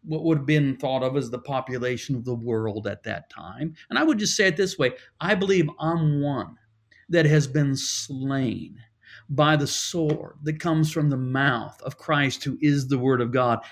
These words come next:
and then raised to newness of life and invited to participate with him in the new Jerusalem that he is building. And so I, I think the book of Revelation is a beautiful,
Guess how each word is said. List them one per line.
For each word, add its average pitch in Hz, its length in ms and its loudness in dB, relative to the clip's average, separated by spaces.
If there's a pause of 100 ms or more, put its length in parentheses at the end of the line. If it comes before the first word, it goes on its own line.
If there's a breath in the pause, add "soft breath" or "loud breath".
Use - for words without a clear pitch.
(140 loud breath)
and 165 380 4
then 156 240 6
raised 143 640 2
to 135 80 -2
newness 131 540 0
of 113 100 -6
life 120 380 0 (220 loud breath)
and 151 160 4
invited 127 580 4
to - 60 -4
participate 147 920 -2
with 156 240 0
him 131 240 -4 (220 soft breath)
in 170 140 2
the 151 60 6
new 147 300 6
Jerusalem 127 800 -2 (720)
that 139 180 -2 (220)
he - 480 0
is 131 180 4
building. 110 500 -4 (580)
And 151 180 4
so 151 560 0 (840)
I, 165 240 -4
I 208 80 2
think 175 420 -2
the 170 100 6
book 170 280 4
of 151 140 2
Revelation 151 640 6
is 131 160 2
a 120 100 0
beautiful, 170 1000 2